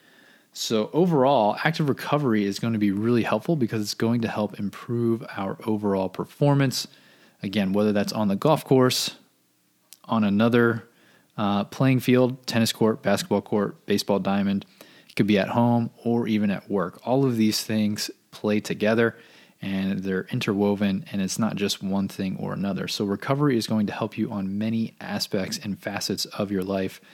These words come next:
not just golf. Now, that is exactly why one thing when it comes to with my clients and I have them doing strength training, I normally have them only doing three to four times a week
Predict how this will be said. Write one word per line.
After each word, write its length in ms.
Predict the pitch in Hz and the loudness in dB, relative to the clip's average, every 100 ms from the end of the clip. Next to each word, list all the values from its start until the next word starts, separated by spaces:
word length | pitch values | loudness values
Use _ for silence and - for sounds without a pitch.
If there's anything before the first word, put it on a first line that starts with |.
| - - _ | -20 -20 _
not 320 | 101 104 104 | -2 0 0
just 380 | 101 98 98 - | -2 -2 -2 -4
golf. 440 | - 92 - - - _ _ _ _ _ _ _ - - - | -2 -2 -4 -10 -20 _ _ _ _ _ _ _ -20 -10 -2
Now, 240 | 107 92 - - - - - _ _ | 0 0 -6 -20 -20 -20 -20 _ _
that 180 | 131 131 | 2 4
is 140 | 135 | 4
exactly 400 | 117 95 123 117 | 0 2 2 2
why 360 | 110 107 104 101 - | 2 4 4 0 -4
one 360 | 117 123 131 | -2 0 0
thing 380 | 113 117 110 110 - | 0 0 2 0 -4
when 160 | 110 104 | -2 -2
it 60 | |
comes 300 | - 120 110 - | 0 -2 -2 0
to 140 | 101 | 0
with 220 | 98 98 | 0 0
my 220 | 123 147 | 0 2
clients 480 | 165 139 113 113 - | 0 0 2 0 0
and 80 | 107 | -2
I 40 | |
have 340 | 101 - 113 107 | -2 -2 -2 0
them 380 | 104 104 104 98 | 0 2 0 -2
doing 320 | 104 104 101 | -2 0 0
strength 280 | - 165 160 | 2 0 2
training, 460 | 117 110 107 104 - _ _ _ _ _ _ | 2 4 2 0 -4 _ _ _ _ _ _
I 120 | - | -4
normally 500 | 110 123 147 160 131 | 0 4 6 6 4
have 380 | 120 - 113 107 | 2 0 0 2
them 240 | 110 107 107 | 2 2 0
only 260 | 123 120 104 | 0 0 0
doing 500 | 104 117 110 101 107 | 2 2 4 2 0
three 640 | - - 110 110 110 107 | -8 -8 0 2 2 2
to 180 | - 92 | -2 -6
four 600 | - - - 107 107 101 | -10 -20 -4 0 2 0
times 460 | - 110 107 104 | -4 -2 -2 -2
a 80 | 98 | -2
week 480 | 92 110 139 110 | -2 0 2 2